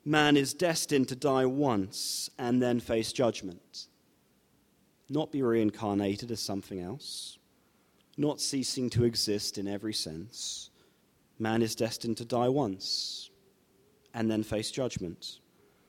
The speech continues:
And actually, Jesus spoke of the reality of judgment and hell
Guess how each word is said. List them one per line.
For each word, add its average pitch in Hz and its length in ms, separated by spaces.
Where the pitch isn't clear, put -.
And 131 80
actually, 131 280
Jesus 147 400
spoke 147 380
of 127 280
the 156 100
reality 135 840
of 117 160
judgment 151 960
and 113 140
hell 139 540